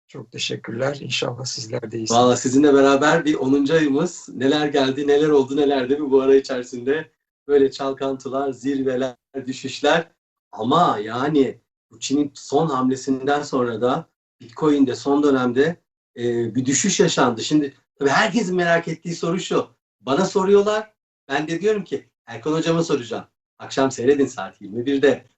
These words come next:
Speaker 2: Olmadı hocamın YouTube kanalından seyredin diyorum. Öyle topu taca atıyorum yani. Size atıyorum topu. Şimdi size ben sorayım.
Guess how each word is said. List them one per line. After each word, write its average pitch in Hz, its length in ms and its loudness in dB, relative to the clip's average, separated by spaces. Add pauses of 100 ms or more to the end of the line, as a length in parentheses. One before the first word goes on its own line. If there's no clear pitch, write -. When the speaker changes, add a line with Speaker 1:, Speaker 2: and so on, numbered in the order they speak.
(140)
Speaker 2:
Olmadı 151 380 0
hocamın 123 360 -2
YouTube 117 260 -12
kanalından 110 500 -6
seyredin 135 460 4
diyorum. 117 320 -2 (320)
Öyle 156 260 -6
topu 180 220 0
taca 185 240 2
atıyorum 151 300 2
yani. 120 120 -6
Size 156 180 -4
atıyorum 131 320 -2
topu. 147 380 -2 (420)
Şimdi 202 220 -4
size 214 260 2
ben 226 160 0
sorayım. 220 580 0